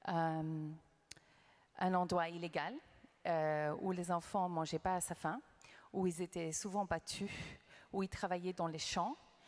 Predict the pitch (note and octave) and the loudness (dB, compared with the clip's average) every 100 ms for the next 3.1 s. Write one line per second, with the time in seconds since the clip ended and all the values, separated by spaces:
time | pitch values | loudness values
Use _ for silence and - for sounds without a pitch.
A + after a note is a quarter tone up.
0 | - - _ G3 F#3 F#3 F#3 - F#3+ G3 | -20 -20 _ 0 2 4 2 0 -2 0
1 | F#3 E3+ F#3 F#3 - A3 G3 F3+ E3+ F3 | 0 0 0 -2 -6 -6 -4 -4 -2 0
2 | E3+ E3 F3 - F#3 E3 E3 F#3 A3 - | 0 -2 -6 -4 -4 -2 0 0 0 -4
3 | - | -10